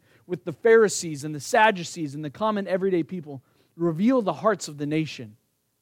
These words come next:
The gospel reveals our own hearts, what we put our value in, what we put our, our identity in.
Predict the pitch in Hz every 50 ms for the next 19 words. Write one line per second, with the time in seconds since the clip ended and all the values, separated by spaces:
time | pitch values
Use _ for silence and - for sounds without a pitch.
0 | _ _ _ _ _ _ _ _ _ _ 165 170 156 233 226 247 269 233 - -
1 | 190 175 165 170 165 190 208 202 175 170 170 165 151 170 175 196 196 175 135 -
2 | 151 135 117 117 _ - _ _ _ _ _ _ _ _ _ _ _ _ 160 175
3 | 202 247 277 262 240 214 185 - 220 226 202 180 175 160 147 143 175 170 180 190
4 | 185 170 151 139 139 131 135 143 180 240 269 254 226 202 - 226 220 196 165 165
5 | 160 156 139 - _ _ _ _ _ 165 170 160 156 151 139 123 120 175 180 196
6 | 190 160 - - 139 131 120 113 107